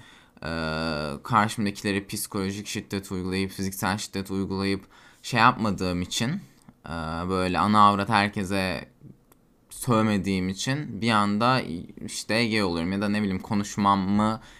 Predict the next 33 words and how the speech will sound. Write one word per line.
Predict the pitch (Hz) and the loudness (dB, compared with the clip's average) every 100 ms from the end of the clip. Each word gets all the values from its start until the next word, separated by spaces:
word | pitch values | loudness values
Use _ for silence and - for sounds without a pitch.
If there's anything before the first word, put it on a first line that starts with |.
| - | -10
cinselleştirmeleri, | 95 110 98 110 95 95 95 - - 92 90 87 | 0 0 2 0 0 0 -2 -4 -4 -2 -2 -2
yani | 87 87 | -2 -2
cinsiyetçi | 92 90 98 90 - 101 90 - | -2 -4 -4 -4 -4 -4 -4 -6
bir | 92 85 | -6 -6
kalıba | - 90 90 | -2 -2 -2
sokmaları. | 92 95 87 87 85 87 92 - - - - | -2 -4 -4 -4 -4 -6 -8 -12 -20 -14 -6
Yani | 101 101 | -2 2
bu | |
aslında | 113 117 - 120 110 | 2 0 -2 -4 -4
günümüzde | 110 104 101 104 113 117 - | -4 -2 -2 -2 -4 -6 -4
birçok | 117 123 127 110 101 - | -2 -2 -4 -4 -4 -6
alanda | 87 87 87 85 | -4 -2 -2 -2
var. | 82 71 | -4 -4
Yani | 85 85 85 69 87 | -4 -4 -4 -6 -4
renkleri, | 101 95 95 101 95 95 95 85 - | -2 -2 -4 -4 -4 -2 -2 -4 -6
işte | - - - 92 90 87 - - - | -10 -10 -4 -2 -2 -4 -10 -20 -10
kıyafetleri, | - 110 98 104 104 95 101 104 101 | -2 2 4 2 -4 -6 -2 -2 -2
bir | 135 | -4
şey | 131 123 117 | -4 -2 -2
za-, | 110 101 101 - | 0 0 -2 -4
birçok | 120 123 120 104 | -4 -2 -4 -4
şey | 110 | -4
zaten | 104 104 127 | -4 -2 -2
cinsiyet | 131 98 98 - 110 107 117 - | 0 -2 -2 -2 -2 -2 -4 -8
kalıplarına | - 98 92 - 92 92 | -6 -6 -4 -4 -4 -2
sokuyoruz | 95 85 - 87 104 | -4 -8 -8 -6 -2
ve | 101 | 0
bence | 92 98 104 | 0 0 -4
bu | 90 | -6
aşırı | - - - 92 | -6 -8 -4 -2
mantıksız | 82 76 - - 80 85 | -2 -4 -10 -12 -10 -12
bir | |
şey. | - 85 | -10 -10